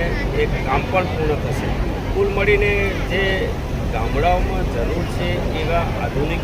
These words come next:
ઇન્ફ્રાસ્ટ્રક્ચરો સેવા આપતા હોસ્પિટલ અને આધુનિક હોસ્પિટલો બને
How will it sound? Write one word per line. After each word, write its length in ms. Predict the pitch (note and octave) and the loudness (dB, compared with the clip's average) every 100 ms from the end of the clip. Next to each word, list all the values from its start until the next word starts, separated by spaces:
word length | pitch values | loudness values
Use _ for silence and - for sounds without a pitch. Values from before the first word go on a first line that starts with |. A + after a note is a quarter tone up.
| C#3+ | 0
ઇન્ફ્રાસ્ટ્રક્ચરો 800 | C#3+ - F3 - C3+ - C3 - - - - - - | 0 2 0 2 -2 0 -2 -2 -2 -4 -4 -2 -2
સેવા 240 | E3+ F#3+ F#3 | 0 2 0
આપતા 400 | - - - - - - - - - | 0 -2 -2 -2 -2 -2 -2 0 0
હોસ્પિટલ 540 | C3+ - F3+ F#3+ F#3 | 0 0 0 2 2
અને 240 | F3+ E3+ F3+ | 2 0 0
આધુનિક 480 | F3+ - C3+ F#3 - - | 0 0 2 4 4 2
હોસ્પિટલો 520 | A3 - - D#3+ D#3 | 2 0 0 0 0
બને 280 | D3 A#2 | 0 0